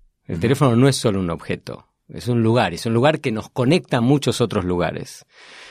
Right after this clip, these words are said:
Speaker 1: ¿Sí? Entonces, eh, sí, el concepto de casa es un concepto distinto. Y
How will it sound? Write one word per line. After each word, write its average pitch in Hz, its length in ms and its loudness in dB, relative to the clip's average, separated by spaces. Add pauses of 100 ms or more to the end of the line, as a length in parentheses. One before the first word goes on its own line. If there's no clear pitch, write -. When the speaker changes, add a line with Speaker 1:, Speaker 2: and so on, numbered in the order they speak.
Speaker 1:
¿Sí? 127 180 2
Entonces, 135 560 2
eh, 131 220 4
sí, 180 260 4
el 123 80 4
concepto 190 480 2
de 160 120 0
casa 185 340 -2
es - 160 -2
un 131 100 2
concepto 113 480 0
distinto. 90 640 -4 (480)
Y 143 540 2